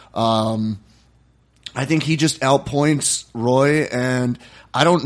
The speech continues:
know if Volkov can get the finish on Roy. I think it's possible he could get a T K O,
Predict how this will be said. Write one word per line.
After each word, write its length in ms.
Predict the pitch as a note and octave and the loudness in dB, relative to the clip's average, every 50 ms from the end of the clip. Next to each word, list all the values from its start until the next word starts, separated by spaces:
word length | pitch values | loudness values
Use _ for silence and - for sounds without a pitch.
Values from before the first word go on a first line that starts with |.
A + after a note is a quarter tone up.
| C#3+ C#3 | 2 2
know 260 | C#3+ C#3+ D3 D3 D3+ | 4 6 6 4 4
if 80 | C#3 | 2
Volkov 420 | A#2+ C#3 C#3 C#3 C#3 D3+ C#3+ C#3 C3+ | 2 0 0 0 0 -2 -4 -4 -2
can 100 | C3+ C#3 | -4 -4
get 140 | C3 C3+ - | -4 -4 -6
the 60 | B2 | -10
finish 460 | - - - D3+ D#3+ D#3+ F3 D#3+ E3 | -10 -6 -4 -2 0 0 0 0 0
on 200 | E3+ E3 E3 E3 | 0 0 2 2
Roy. 280 | F3+ F3 F3+ F3+ F3+ E3+ | 4 4 4 4 4 2
I 60 | C#3+ | 2
think 160 | C#3 C3 B2+ | 0 -2 -4
it's 80 | A#2+ - | -4 -4
possible 460 | - A#2+ A2+ A#2+ B2 - C3 C3 C3 | -2 0 0 0 -2 -2 -2 -2 -2
he 120 | B2+ B2 | -2 -4
could 120 | A#2 A#2 A2 | -6 -4 -2
get 120 | B2+ B2+ A#2+ | -2 -2 -2
a 40 | A#2+ | -2
T 180 | - C#3 B2+ | -2 -4 -2
K 240 | - C3+ C3 B2+ B2+ | 0 0 0 2 4
O, 200 | B2+ C3 B2+ | 4 4 2